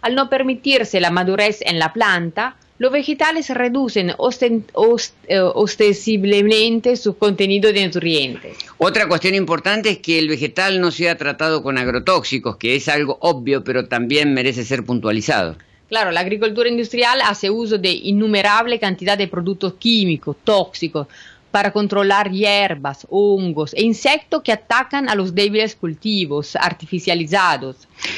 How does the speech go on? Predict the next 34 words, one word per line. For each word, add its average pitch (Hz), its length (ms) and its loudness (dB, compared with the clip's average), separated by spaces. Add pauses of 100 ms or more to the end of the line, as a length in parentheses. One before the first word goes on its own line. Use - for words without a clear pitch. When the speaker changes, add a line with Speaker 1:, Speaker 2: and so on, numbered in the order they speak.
(160)
Speaker 2:
Y 135 100 2
también 175 420 4
es 214 140 0
importante 165 640 0
que 156 180 0
la, 143 320 2
el 139 120 -4
vegetal 147 440 -2
esté 165 260 0
regado 156 460 0
con 135 160 -2
agua 131 300 0
pura 147 240 0
y 131 80 2
limpia 160 600 2
y 156 120 0
también 170 400 0
que 190 100 0
provenga 165 600 2
de 139 80 -2
semillas 139 480 -2
naturales, 123 760 -2
porque 107 220 -10
acá 147 320 0
ya 147 160 -4
se 123 140 -8
presenta 131 420 -4
el 139 100 -4
tema 147 360 0
de 151 300 0 (180)
las 117 180 -4
semillas 131 380 -2
transgénicas. 127 560 -2
Speaker 1:
Claro. 151 380 -6